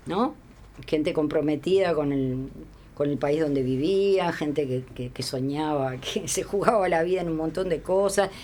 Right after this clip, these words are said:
pero además que eran músicos, que jugaban al fútbol, al voleibol, qué sé yo, que,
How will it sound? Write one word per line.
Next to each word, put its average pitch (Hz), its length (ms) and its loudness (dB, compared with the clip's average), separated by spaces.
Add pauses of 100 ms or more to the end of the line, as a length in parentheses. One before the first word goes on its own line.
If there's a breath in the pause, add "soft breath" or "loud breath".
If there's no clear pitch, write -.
(180 loud breath)
pero 170 160 2
además 160 300 2
que 185 100 0
eran 160 220 2
músicos, 147 840 -2 (300 loud breath)
que - 80 -6
jugaban 190 260 4
al 151 120 0
fútbol, 135 560 0
al 131 100 0
voleibol, 127 560 0
qué - 80 -4
sé - 160 -6
yo, 101 180 -8
que, 76 120 -10